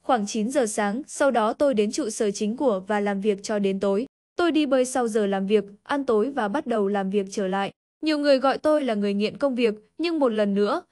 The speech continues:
tôi chỉ đi du lịch, thiết kế cửa hàng mới và uống cà phê tuyệt vời hàng ngày. Vì vậy nó giống như đi chơi đối với tôi, cười.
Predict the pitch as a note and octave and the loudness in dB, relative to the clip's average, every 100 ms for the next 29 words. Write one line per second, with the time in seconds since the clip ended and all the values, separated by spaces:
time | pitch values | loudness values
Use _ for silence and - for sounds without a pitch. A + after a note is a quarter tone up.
0 | _ - F4+ D#4 A#3+ G#3+ A#3+ A#3+ B3 A#3 | _ -2 0 0 -2 -2 -2 0 2 2
1 | G#3+ _ - F4 F4+ B3 A#3 D#4 A3+ A3+ | 0 _ -4 -4 0 0 0 -2 -2 -2
2 | G#3+ G#3 G#3 D4+ D#4 A#3+ A3 A3 D4 A3+ | 0 0 0 -2 -2 0 0 -2 -2 -2
3 | B3+ A#3 A#3 G#3 G#3 G3+ G#3 G3 G3+ F#3+ | -2 -2 0 -2 -2 -2 -4 -2 -2 -4
4 | F#3+ _ _ C#4 D4 C4+ B3+ A3+ A3 A3+ | -8 _ _ -2 0 2 2 0 -2 -2
5 | A3+ B3 C#4+ B3 B3 A3 A#3+ A3+ G#3 G3+ | -2 -2 -2 -2 -4 -2 0 0 0 -2
6 | G#3 A3 C4+ A#3 G#3+ _ - G#3+ G3+ F#3+ | -2 0 0 0 -2 _ -2 0 0 -4